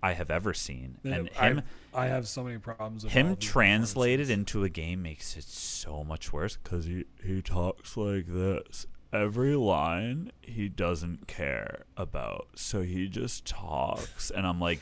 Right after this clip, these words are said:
Speaker 1: "Get to the fucking point, man." But okay, that, that's one. Okay, that's just one example. That's one example.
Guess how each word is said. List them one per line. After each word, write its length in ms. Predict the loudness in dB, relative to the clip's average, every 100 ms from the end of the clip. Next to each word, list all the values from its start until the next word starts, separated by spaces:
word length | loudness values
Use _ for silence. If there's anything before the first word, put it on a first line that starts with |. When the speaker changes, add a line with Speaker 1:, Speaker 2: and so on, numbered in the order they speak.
| -2
Speaker 1:
"Get 280 | 2 2 0
to 120 | -2
the 160 | -2 -2
fucking 1000 | -6 -16 -20 0 2 2 0 -4 -4 -2 0
point, 420 | 2 0 0 -4
man." 360 | -10 -8 -8 -10 -16 -20 -20 -18 2
But 100 | 4
okay, 240 | 4 0 4
that, 260 | 2 2 2
that's 240 | 2 2
one. 520 | -2 0 0 0 -4 -10
Okay, 140 | -4 -2
that's 120 | -2
just 220 | -4 -6
one 300 | -8 -8 -8
example. 500 | -10 -10 -12 -14 -12
That's 200 | -4 -2 -2
one 160 | -6
example. 500 | -10 -10 -10 -12 -16